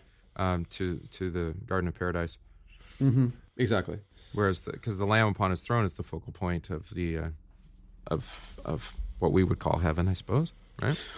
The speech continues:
Speaker 2: Well, that's the point, though, is that in Genesis one and two, if you don't see the Lamb of God on his throne,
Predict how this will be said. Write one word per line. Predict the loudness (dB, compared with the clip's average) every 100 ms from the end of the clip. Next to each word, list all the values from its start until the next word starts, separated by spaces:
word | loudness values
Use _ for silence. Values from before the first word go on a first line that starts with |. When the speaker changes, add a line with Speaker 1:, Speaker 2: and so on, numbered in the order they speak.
| -16 -18 -20 -20 -14 -10 0
Speaker 2:
Well, | 4 6
that's | 6 4
the | 4
point, | 4 4 6
though, | 6
is | 6 4
that | 6 6 6
in | 6 8 8
Genesis | 6 4 4 0
one | 2 4
and | 4
two, | 4 6 6 6 4
if | 0
you | 0 2
don't | 4 2 4
see | 2
the | 4
Lamb | 4 4
of | 2
God | 2 2
on | 0
his | -2
throne, | 0 0 2 -2